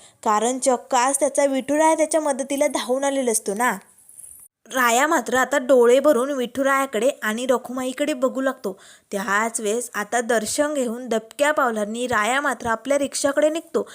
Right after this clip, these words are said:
आता त्याला मात्र रस्त्यात त्याच्या आणि त्या माऊलीच्या ज्या काही गप्पा झालेल्या असतात ते सगळं बोलणे आठवू लागतात. "मंजिरी, मंजिरीवरती असंच प्रेम करत राहा, तिला असंच जपा."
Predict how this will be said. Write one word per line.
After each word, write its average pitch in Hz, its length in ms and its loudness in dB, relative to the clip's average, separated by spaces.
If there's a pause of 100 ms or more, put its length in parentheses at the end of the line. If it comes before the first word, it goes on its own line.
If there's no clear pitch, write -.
(280)
आता 202 240 -4
त्याला 202 300 -2
मात्र 220 340 -2
रस्त्यात 240 440 -2 (100)
त्याच्या 226 320 -2
आणि - 300 -8
त्या 285 140 0
माऊलीच्या 233 480 0
ज्या 240 260 0
काही 285 220 0
गप्पा 269 380 0
झालेल्या 277 340 -2
असतात 240 220 -4 (420)
ते 285 80 0
सगळं 269 500 2
बोलणे 285 280 2
आठवू 277 300 0
लागतात. 285 340 -2 (360)
"मंजिरी, 208 600 -2 (120)
मंजिरीवरती 247 680 0
असंच 269 400 2
प्रेम 254 260 0
करत 247 280 0
राहा, 240 140 0
तिला 247 280 -2
असंच 254 360 2
जपा." 269 260 0